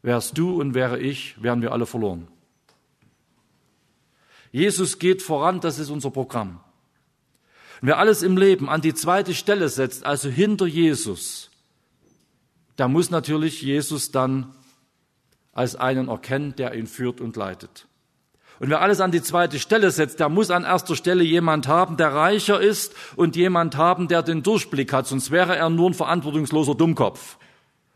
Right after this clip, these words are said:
Und Jesus ist der, der den Durchblick hat und der reicher ist. Der Apostel Petrus hat den Begriff von den Fußstapfen in die Bibel hereingebracht. Christus hat ein Vorbild hinterlassen, das ihr sollt nachfolgen, seinen Fußstapfen. Und dann geht es weiter,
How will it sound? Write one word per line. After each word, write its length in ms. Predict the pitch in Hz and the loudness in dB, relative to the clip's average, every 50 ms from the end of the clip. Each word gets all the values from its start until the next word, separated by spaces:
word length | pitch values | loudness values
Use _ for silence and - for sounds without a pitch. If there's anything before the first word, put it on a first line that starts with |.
| _ _ _ _ - - | _ _ _ _ -12 -6
Und 100 | - 131 | -4 0
Jesus 320 | 131 147 170 151 147 143 139 | 2 4 4 4 2 0 0
ist 240 | - - - - - | 0 0 0 0 0
der, 160 | 127 113 107 | 0 0 0
der 180 | - 120 117 | 0 -2 -2
den 180 | 110 113 110 - | -2 -2 -2 0
Durchblick 520 | - 139 135 - - - 110 107 101 - | 2 2 2 2 -2 -6 -6 -6 -6 -4
hat 140 | 113 104 101 | -4 -4 -4
und 160 | 113 107 - | -6 -6 -4
der 140 | 113 101 95 | -4 -4 -2
reicher 380 | 98 113 127 120 - - 110 - | -2 -2 -2 -2 -2 -6 -8 -10
ist. 400 | - - - - - - - _ _ _ _ _ _ _ _ _ _ _ _ _ _ _ _ _ _ _ _ _ _ _ - - - | -12 -14 -14 -16 -18 -20 -20 _ _ _ _ _ _ _ _ _ _ _ _ _ _ _ _ _ _ _ _ _ _ _ -20 -12 -6
Der 80 | - 135 | -4 -2
Apostel 360 | 135 156 190 185 190 175 151 | 2 2 2 2 2 -2 -2
Petrus 420 | 127 160 185 202 196 175 185 170 160 | 2 4 2 4 4 2 0 0 0
hat 120 | 170 160 | 0 -2
den 120 | 170 156 | -2 -4
Begriff 320 | 127 151 123 - 180 180 185 | -6 -6 -4 -2 -2 -2 -2
von 140 | - 170 156 | -4 -4 -4
den 100 | 147 139 | -4 -4
Fußstapfen 680 | - - 190 196 - - - 180 170 170 - - 151 | -4 -2 -2 -2 -2 -2 -2 -2 -2 -2 -4 -8 -8
in 120 | 151 147 | -6 -6
die 60 | 143 | -6
Bibel 300 | 131 - 175 180 - 165 | -6 -6 -6 -4 -2 0
hereingebracht. 840 | 147 135 127 143 156 180 165 175 170 - 156 165 165 - - - - _ _ _ _ _ _ _ _ _ - - - - - - | 0 0 2 0 0 0 -2 -4 -4 -2 -2 -2 -2 -2 -8 -20 -20 _ _ _ _ _ _ _ _ _ -20 -20 -20 -20 -16 -6
Christus 400 | - 175 185 180 185 185 165 - | 0 0 0 0 0 -4 -2 -2
hat 140 | 170 170 175 | -2 -2 0
ein 160 | 143 143 143 | -2 -2 -2
Vorbild 500 | 135 - 185 208 214 214 196 196 185 - | -2 0 2 2 2 4 4 2 2 2
hinterlassen, 600 | 180 185 170 175 156 156 170 170 165 165 170 151 | 0 -2 0 0 2 2 2 0 0 -2 -4 -2
das 220 | 139 156 156 127 - | -2 -2 -2 -2 -2
ihr 140 | 139 135 127 | -4 -4 -4
sollt 320 | - 139 127 113 107 - | -2 0 0 0 0 0
nachfolgen, 580 | 127 156 175 180 147 - 170 165 160 156 151 139 | 0 0 0 0 0 0 0 0 0 0 -2 -4
seinen 320 | - 151 131 120 113 110 | -2 -2 -2 0 -2 -4
Fußstapfen. 880 | - - - - 202 202 175 - - - 175 170 - - - 170 160 139 160 165 _ _ - - - - - - | -6 -8 -6 -4 -4 -4 -4 -4 -4 -2 -2 -2 -2 -4 -6 -4 -4 -6 -8 -18 _ _ -20 -20 -20 -20 -16 -10
Und 100 | - 139 | -6 -2
dann 160 | 151 156 147 127 | -2 -2 -2 0
geht 220 | 151 160 160 147 | 0 0 0 0
es 160 | 131 - - | -2 -4 -2
weiter, 380 | 120 131 151 156 156 160 139 | 0 0 0 2 0 -2 -4